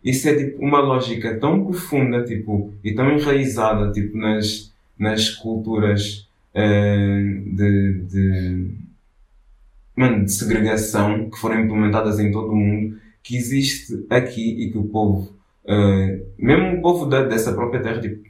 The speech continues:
por exemplo, Portugal, tipo, sofre das mesmas consequências, tipo, ou de algo parecido, né, com pessoas não portuguesas, ou, tipo, eh, não sei se tá, se estou a me fazer perceber, mas, tipo,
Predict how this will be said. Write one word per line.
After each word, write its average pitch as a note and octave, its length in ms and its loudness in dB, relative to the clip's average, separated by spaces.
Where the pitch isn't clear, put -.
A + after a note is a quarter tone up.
por G2 120 -4
exemplo, G#2 260 2
Portugal, G#2+ 460 0
tipo, G2+ 180 -4
sofre C3+ 420 -2
das C3 200 2
mesmas C#3 320 0
consequências, B2+ 640 -4
tipo, A#2+ 260 -8
ou A#2 360 2
de A#2 60 0
algo A#2+ 360 -2
parecido, A#2 800 -4
né, A2+ 260 -2
com C3 440 0
pessoas C3 440 0
não C3 440 0
portuguesas, A#2 720 0
ou, G#2+ 320 2
tipo, G#2+ 560 -4
eh, A#2 560 0
não C3+ 140 2
sei C#3 140 0
se - 60 -4
tá, C3 240 0
se - 300 -16
estou A2+ 320 -2
a G#2+ 40 0
me G#2 140 0
fazer G#2 220 -2
perceber, - 720 -2
mas, A2+ 180 -2
tipo, - 280 -4